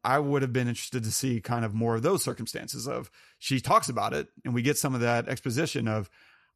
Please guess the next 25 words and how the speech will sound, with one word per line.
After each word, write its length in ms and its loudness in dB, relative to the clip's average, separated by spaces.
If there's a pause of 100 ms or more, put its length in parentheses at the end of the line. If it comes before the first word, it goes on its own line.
(120)
"I 120 4
was 220 0
told 420 2
when 140 0
my 220 0
husband 320 0
went 140 -2
to 40 -12
prison 360 -2
that 160 -8
the 160 -6
only 220 0
way 200 2
to 60 -2
survive 420 -2
would 180 -6
be 280 -6 (100)
to 80 -6
have 160 -6
kids," 180 -4
or 60 2
something 320 0
to 100 -4
that 160 -4
effect. 300 -12